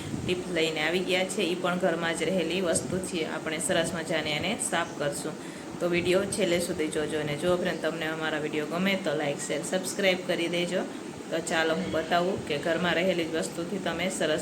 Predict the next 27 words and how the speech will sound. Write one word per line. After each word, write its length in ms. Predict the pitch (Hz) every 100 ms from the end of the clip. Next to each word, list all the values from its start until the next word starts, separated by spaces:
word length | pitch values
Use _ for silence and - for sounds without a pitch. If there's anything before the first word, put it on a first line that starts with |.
| -
મજાનું 420 | 185 180 151 147
તમારું 320 | 151 151 147
બેસિંગ 380 | 165 175 175 170
યાની 220 | 156 156
કે 120 | 160
ગેંડી 360 | 160 165 165 156
સાફ 340 | - 165 -
કરી 160 | 185 185
શકો 320 | 185 165 185
છો. 280 | 180 208 - - - - - -
તો 60 | 160 151
ચાલો. 260 | 170 156 131 - - - - - - - - - - - - - - - - - - _ - - - -
તો 80 | -
આ 300 | 165 - 175
મેં 100 | 180
વાસણ 480 | 165 165 - 180 165
કરવાનો 480 | 160 165 165 160 -
સાબુ 320 | 175 170 180
લીધો 200 | 185 196
છે 360 | 180 190 180 180 - - - - - - -
અને 220 | 165 165
આ 120 | -
છે 140 | - 165
કોલગેટ 580 | 147 165 165 190 202 - - - - - - - -
અને 400 | 156 156 165 220 - -
આ 40 | 147
છે 340 | - 170 202